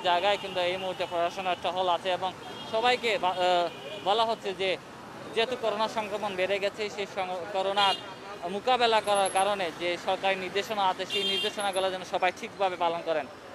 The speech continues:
এবং প্রশাসনের লোকজন মাঠে থেকে এবং যে নির্দেশনাগুলো পালন করার জন্য মানুষকে বলা হচ্ছে, সেগুলো তারা মানুষকে বলছেন এবং যারা অমান্য করছেন তাদেরকে শাস্তির আওতায় নিয়ে আসা হচ্ছে। প্রিয় দর্শক, আহ, আমি সাকিব আহমেদ এখন বিদায় নিচ্ছি।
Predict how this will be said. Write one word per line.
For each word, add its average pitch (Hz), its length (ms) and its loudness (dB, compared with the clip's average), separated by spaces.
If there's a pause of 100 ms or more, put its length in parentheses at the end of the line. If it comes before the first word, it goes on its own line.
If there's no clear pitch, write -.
(260)
এবং 214 340 4
প্রশাসনের 220 360 -2
লোকজন 208 320 -4
মাঠে 202 320 0 (100)
থেকে 240 320 2 (340)
এবং 175 200 -6
যে 185 100 0
নির্দেশনাগুলো 196 800 2
পালন 190 260 0
করার 196 280 4
জন্য 190 340 0
মানুষকে 180 280 -4
বলা 190 160 0
হচ্ছে, 185 160 -2
সেগুলো 196 340 -4
তারা 190 240 4
মানুষকে 180 320 -4
বলছেন 226 440 -2 (560)
এবং 196 320 0 (260)
যারা 220 220 6
অমান্য 240 360 0
করছেন 240 280 -2
তাদেরকে 202 360 0
শাস্তির 214 400 2
আওতায় 196 340 6
নিয়ে 185 160 0
আসা 170 240 0
হচ্ছে। 170 340 -4 (600)
প্রিয় 170 120 0
দর্শক, 214 340 0
আহ, 185 520 2
আমি 185 140 -6
সাকিব 214 240 0
আহমেদ 208 240 -4
এখন 196 260 -4
বিদায় 185 260 0
নিচ্ছি। 202 260 -8